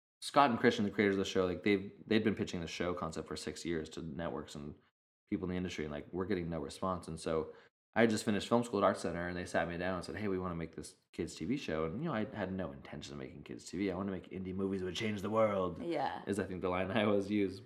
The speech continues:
Speaker 1: 'cause it was true. I, I, that's really what I wanted to do. And, uh, they pitched me this idea of a fun, rad kids' T V show that they'd wanna watch with their kids that taught life lessons. And I was like, "You know, that sounds really cool. Like, what, like, why don't we just,"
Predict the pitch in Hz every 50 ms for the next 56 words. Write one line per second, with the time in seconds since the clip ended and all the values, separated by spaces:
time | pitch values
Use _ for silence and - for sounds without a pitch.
0 | - - - 113 107 101 98 92 - - 190 233 135 95 92 95 92 - - 92
1 | 90 - - 101 - - - 104 101 101 98 98 95 90 90 92 87 90 95 123
2 | 131 117 - - - - _ _ _ _ _ _ _ _ _ _ _ - 113 117
3 | 117 110 113 110 107 107 110 110 139 123 - 127 117 117 120 110 113 110 104 104
4 | 101 - - 113 107 107 104 104 104 98 95 95 92 - - 110 98 98 98 -
5 | - 101 95 - 92 - - 98 95 98 92 85 95 98 101 104 101 95 92 92
6 | 92 92 90 90 - - 110 117 - - - - - 156 123 104 95 82 - -
7 | 90 87 - 82 85 87 85 - 104 120 127 - 95 90 85 80 85 82 80 -
8 | _ _ _ _ _ _ _ _ _ _ _ _ _ _ - 110 107 110 123 131
9 | 131 156 170 - - 233 208 131 104 98 104 104 104 110 110 107 - 139 185 208
10 | 135 87 82 - - - _ _ _ _ _ _ _ _ _ - 113 117 117 -
11 | - - 107 101 98 113 127 147 165 160 143 135 123 - -